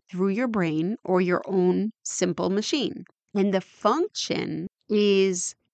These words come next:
that it applies a filter or your own perspective to that data, to that input. Everyone has formed different habits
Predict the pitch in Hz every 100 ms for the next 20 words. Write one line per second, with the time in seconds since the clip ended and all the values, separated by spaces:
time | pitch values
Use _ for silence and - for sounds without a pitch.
0 | - 190 185 185 - 208 - _ - 180
1 | 180 180 175 196 - _ 247 302 294 -
2 | 156 156 - 185 185 180 - 196 185 190
3 | - 185 - - - 196 196 - 160 -
4 | - - - 240 226 180 - 160 160 175
5 | 160 - 233 - _ - 208 185 - 180
6 | 170 156 - - _ _ - 202 302 339
7 | 302 196 175 170 170 170 _ _ 196 180
8 | - 208 185 180 170 151 190 - 202 190
9 | - - 175 165 175 170 -